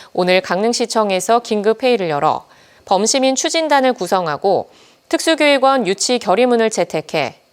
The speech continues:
앞으로 유치를 위한 전시민 서명운동과 홍보 활동을 펼치기로 했습니다.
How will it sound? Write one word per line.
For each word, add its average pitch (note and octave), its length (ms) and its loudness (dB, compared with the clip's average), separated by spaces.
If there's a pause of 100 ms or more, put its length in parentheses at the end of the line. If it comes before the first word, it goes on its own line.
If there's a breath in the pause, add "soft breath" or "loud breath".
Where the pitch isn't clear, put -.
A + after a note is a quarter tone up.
(140)
앞으로 F#3+ 340 -4
유치를 A#3+ 400 0
위한 A3 260 0
전시민 G#3+ 540 -2
서명운동과 G#3+ 880 0
홍보 C4+ 280 0
활동을 A3+ 380 -2
펼치기로 A#3+ 440 -4
했습니다. C3+ 560 -6